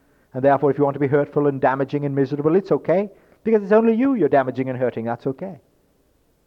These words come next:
And if no one else hurts you, no one misled you, you misled yourself, and the whole thing, totally abnegating a responsibility for the interaction.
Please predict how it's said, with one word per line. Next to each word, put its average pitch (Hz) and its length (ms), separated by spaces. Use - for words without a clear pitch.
And 147 120
if 139 100
no 147 120
one 151 180
else 151 240
hurts 143 280
you, 151 280
no 151 120
one 165 160
misled 147 380
you, 147 160
you 139 180
misled 123 440
yourself, 123 400
and 143 120
the 135 100
whole 139 200
thing, 131 400
totally 151 340
abnegating 127 640
a 117 40
responsibility 117 920
for 127 160
the 127 140
interaction. 120 600